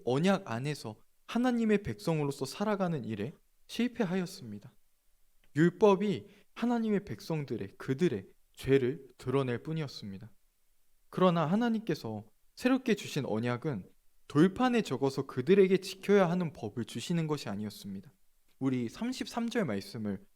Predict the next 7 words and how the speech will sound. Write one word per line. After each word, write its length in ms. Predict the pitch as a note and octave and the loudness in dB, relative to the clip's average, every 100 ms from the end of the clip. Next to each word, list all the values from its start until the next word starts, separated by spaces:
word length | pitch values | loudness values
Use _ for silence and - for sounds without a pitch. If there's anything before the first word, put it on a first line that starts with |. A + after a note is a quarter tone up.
| _ - | _ -6
함께 320 | A3 G#3 F3 | -4 0 0
보도록 460 | A#2 A2 G#2 G2 | 0 -4 -4 -4
하겠습니다. 500 | C3+ B2+ - G2+ - - | -8 -8 -10 -12 -12 -10
삼십삼 560 | F#3 F#3 - - G#3+ | -6 -6 -8 -6 -2
절 140 | G#3+ F3+ | 2 0
말씀입니다. 680 | F#2+ - A2 G2 G#2 G#2 - _ _ - _ _ _ _ _ | -2 -8 -10 -10 -10 -18 -20 _ _ -20 _ _ _ _ _
시작. 600 | - B2 B2 F3+ - | -12 -4 -2 -2 -4